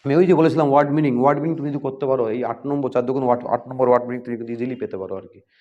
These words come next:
আহ, সেইটা কিন্তু তোমাকে গোটা বছর ধরে চালাতে হবে আর কি। আর যেখানে কোশ্চেন ব্যাংক পাবে না, আনসিনটা করবে। আনসিন তো তোমার সিলেবাস নাই, আনসিন করে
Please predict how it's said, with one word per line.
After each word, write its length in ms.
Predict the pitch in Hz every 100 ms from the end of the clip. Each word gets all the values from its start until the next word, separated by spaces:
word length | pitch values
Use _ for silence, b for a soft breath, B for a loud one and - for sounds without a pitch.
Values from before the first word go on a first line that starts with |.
| b b b b
আহ, 640 | 110 110 107 107 104 90 - _
সেইটা 200 | 139 143
কিন্তু 200 | 135 139
তোমাকে 200 | 131 120
গোটা 200 | 107 110
বছর 220 | 107 -
ধরে 160 | 123 117
চালাতে 320 | 101 98 98
হবে 100 | 90
আর 60 | 87
কি। 200 | _ -
আর 120 | - _ _ _ _
যেখানে 300 | - 156 175
কোশ্চেন 340 | 160 139 - 131
ব্যাংক 160 | 127
পাবে 200 | 127 127
না, 160 | 156 117 - -
আনসিনটা 380 | 123 117 127
করবে। 320 | 113 117 101 98
আনসিন 240 | 117 160
তো 80 | 160
তোমার 240 | 156 165
সিলেবাস 340 | 160 170 180 180
নাই, 160 | 170 B B B -
আনসিন 300 | 131 160 156
করে 400 | 156 202 -